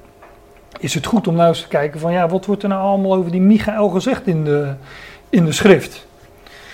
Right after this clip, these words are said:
Dan begin ik in, eh, Judas. Een erg kort briefje,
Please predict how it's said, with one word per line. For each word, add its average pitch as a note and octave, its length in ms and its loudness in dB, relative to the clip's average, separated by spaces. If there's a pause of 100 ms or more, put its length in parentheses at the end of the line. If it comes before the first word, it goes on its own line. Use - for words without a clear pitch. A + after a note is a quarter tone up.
(120)
Dan D#3+ 100 -4
begin G#3 220 4
ik G#3+ 120 2
in, F3+ 200 2
eh, D#3 440 -2
Judas. G#3 580 4 (1700)
Een C#3+ 180 -12
erg E3+ 220 -4
kort D3+ 240 -2
briefje, D#3+ 680 0